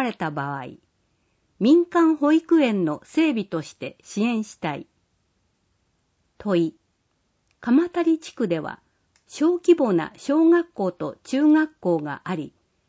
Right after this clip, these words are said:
令和三年度より小規模特認校制度が導入される。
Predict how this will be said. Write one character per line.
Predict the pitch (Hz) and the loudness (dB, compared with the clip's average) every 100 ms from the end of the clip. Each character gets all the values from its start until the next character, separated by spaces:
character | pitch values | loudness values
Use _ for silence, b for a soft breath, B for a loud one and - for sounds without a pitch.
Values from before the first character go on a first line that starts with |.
| _ _ _ - | _ _ _ 0
令 | 277 339 | 4 4
和 | 254 190 | 2 -2
三 | - 247 294 | -4 0 4
年 | 311 277 | 4 4
度 | 180 165 | 0 -2
よ | 160 | -4
り | 147 - _ _ - | -8 -14 _ _ -6
小 | 285 330 | 0 0
規 | 339 320 | 2 2
模 | 208 127 _ - | 2 -4 _ -10
特 | 208 - | 0 6
認 | 349 339 330 | 8 8 6
校 | 339 320 311 | 4 2 2
制 | 320 285 | 0 0
度 | 185 156 | 0 -2
が | 147 - | -4 -8
導 | 160 180 233 | -4 0 2
入 | 214 196 | 0 0
さ | 185 175 | -4 -6
れ | 160 151 | -4 -6
る。 | - | -10